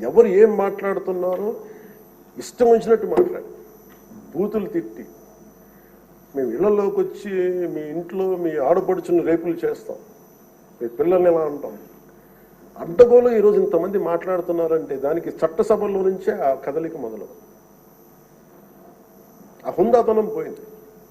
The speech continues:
సభల్లో. తిరిగి మీరు డిప్యూటీ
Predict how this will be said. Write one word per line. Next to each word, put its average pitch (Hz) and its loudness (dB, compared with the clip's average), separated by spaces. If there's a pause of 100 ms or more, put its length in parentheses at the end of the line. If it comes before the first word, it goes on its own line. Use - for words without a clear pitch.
(380)
సభల్లో. 139 -4 (1040)
తిరిగి 208 -2 (200)
మీరు 180 6 (100)
డిప్యూటీ 185 -4